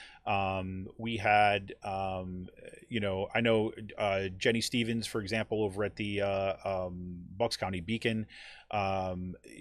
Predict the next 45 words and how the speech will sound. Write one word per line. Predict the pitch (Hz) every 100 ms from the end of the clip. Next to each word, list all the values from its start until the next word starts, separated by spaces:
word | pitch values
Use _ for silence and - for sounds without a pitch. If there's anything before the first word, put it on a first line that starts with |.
| 98 - 92 85 104
she's | - 120
been | 101
great | 110 117
about | 110 101
shooting | - 139
me | 117
articles | 104 110 123 110
that | 101
she's | - 104
working | 110 - 110
on | 107 104
and | 101
things | 113 98
like | 104 -
this. | 107 101 - 104
Um, | 98 98 95 - - - - - -
and | 104 101 98 95 95 95
kind | - 107
of, | 95 -
and | 101 -
times | 107 104
I've | 104
been | 98
able | 95
to | 95
kind | - 98
of | -
follow | 107 98 92
up | 92 -
with | 95 90
what | 101 87 85
she's | - 139 143
been, | 151 131 127 117 -
uh, | 104 98 98 98 90
she's | 101 - 120
been | 131
passing | 120 123 117 131 120
on. | 117 113 - - - -
Just | - 101 -
be, | 101 95 92
you | 117
know, | 104 87 92 95
be | 95
fantastic. | - 82 - - - -
So, | - 50